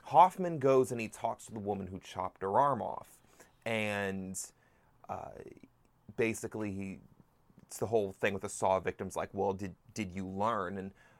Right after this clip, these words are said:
uh, the woman go, just raises up the, her stub of an arm and goes,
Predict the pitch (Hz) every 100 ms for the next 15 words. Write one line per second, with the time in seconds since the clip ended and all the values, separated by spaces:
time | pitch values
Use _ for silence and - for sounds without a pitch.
0 | - _ _ - 98 - - 104 110 98
1 | 120 120 113 107 98 80 95 98 95 92
2 | 104 113 95 101 - 98 90 98 - -
3 | 104 104 95 98 110 101 95 95 92 90
4 | 95